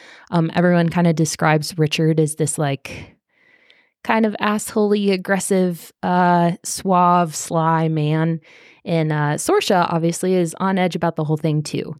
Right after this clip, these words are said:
Uh, especially 'cause Red is like, "You will not be anywhere alone with him. Like, you need to be careful. Don't, like, talk to him. Don't, you know, gain any attention from him." He seems like he's not a great <laughs> guy.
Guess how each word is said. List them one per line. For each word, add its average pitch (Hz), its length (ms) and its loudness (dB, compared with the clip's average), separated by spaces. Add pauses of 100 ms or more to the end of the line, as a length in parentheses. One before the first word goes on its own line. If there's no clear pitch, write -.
(240)
Uh, 156 220 0
especially 196 440 0
'cause 170 200 -2
Red 160 180 4
is 156 160 0
like, 139 200 0 (100)
"You 160 140 -4
will 156 100 2
not 143 340 -4
be 139 220 -6
anywhere 147 480 -2
alone 202 360 2
with 220 160 0
him. 196 400 2
Like, 135 220 -4
you 151 80 -2
need 147 200 -2
to 151 60 -8
be 147 120 -8
careful. 185 480 0
Don't, 151 240 -2
like, 139 180 -6
talk 170 320 0
to 170 100 -2
him. 165 280 2
Don't, 135 320 0 (240)
you 147 120 -6
know, 135 140 -2
gain 156 220 2
any 156 240 2
attention 175 520 0
from 160 220 -4
him." 156 340 0 (540)
He 156 520 -2 (140)
seems 285 360 2
like 285 160 0
he's 240 160 2
not 214 340 2
a 185 60 0
great 147 340 -2
<laughs> - 0 -
guy. - 460 -2